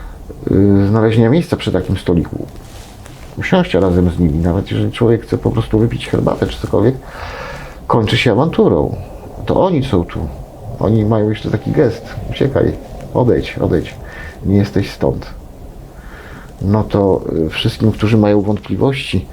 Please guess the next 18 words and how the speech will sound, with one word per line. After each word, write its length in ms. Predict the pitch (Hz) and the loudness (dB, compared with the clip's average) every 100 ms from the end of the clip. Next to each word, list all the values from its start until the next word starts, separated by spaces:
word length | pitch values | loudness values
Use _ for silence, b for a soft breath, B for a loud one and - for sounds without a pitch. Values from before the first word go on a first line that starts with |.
| B B B B - - | B B B B -6 2
e, 200 | 90 90 | 4 4
wszystkich 380 | - - - | 0 -2 -4
przekonuję, 540 | - - 110 104 104 95 | 0 0 4 4 6 4
żeby 440 | 95 92 95 85 | 2 2 2 2
zrobili 360 | 110 135 160 120 | 2 2 0 0
coś 180 | - - | -2 -4
takiego 320 | - 98 101 | 0 4 4
i 80 | 87 | 4
poczuli 480 | - 131 185 123 | 0 2 4 4
się, 160 | 95 - | 4 4
jak 180 | 107 - | 4 2
to 100 | 107 | 2
jest, 180 | 101 113 | 2 0
jak 100 | - | -4
ktoś 360 | - - 117 | -4 -4 -2
jest 120 | 110 - | -2 -2
u 60 | |
siebie 380 | - - - 117 | 0 2 4 4